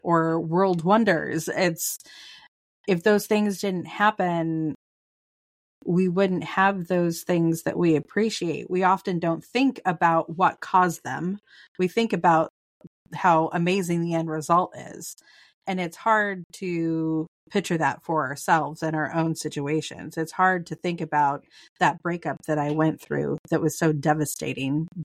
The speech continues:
that tore me up into so many pieces, led to this portion of me growing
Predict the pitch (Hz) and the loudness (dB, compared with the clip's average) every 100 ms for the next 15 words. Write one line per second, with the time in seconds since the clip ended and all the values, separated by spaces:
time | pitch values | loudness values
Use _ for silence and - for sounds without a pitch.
0 | - 160 151 147 - - 175 170 160 147 | 0 2 2 -2 -6 -4 0 0 0 0
1 | 139 143 147 143 165 156 147 135 - 165 | -2 -4 -4 -2 0 0 -2 -2 2 2
2 | 139 139 160 - - - - _ 170 170 | 2 -4 -6 -8 -12 -20 -20 _ -2 2
3 | 180 156 151 165 - - 196 170 147 170 | 4 4 0 -6 -14 -8 -4 -2 0 2
4 | 175 156 - - - - _ _ _ _ | 2 0 -6 -8 -10 -14 _ _ _ _
5 | _ _ _ - 185 185 180 165 156 156 | _ _ _ -2 0 0 -2 -4 -4 -6
6 | 151 156 160 185 151 143 143 151 | -6 -2 0 0 -4 -6 -6 -8